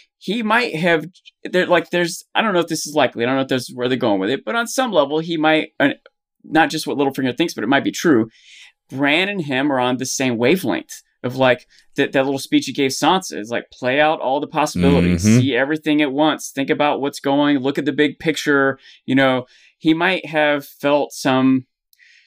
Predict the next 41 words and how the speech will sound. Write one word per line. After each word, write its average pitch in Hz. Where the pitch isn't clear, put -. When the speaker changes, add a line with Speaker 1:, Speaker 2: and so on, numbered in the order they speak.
Speaker 1:
connection 156
to 117
Bran, 113
Speaker 2:
Real 139
Speaker 1:
even -
if -
it -
Speaker 2:
knows 104
Speaker 1:
was 101
a 92
little -
Speaker 2:
real. 85
Speaker 1:
bit 131
of 120
a 120
threat, 165
you 127
know. 110
I 143
also 180
wanna 165
give 156
an 147
own 143
to 139
that 131
moment. 135
I, 127
I 127
gotta 131
tell 139
you, 127
I 127
had 139
a 131
little 120
emotion 123
well 117
up 120
in 110
me 104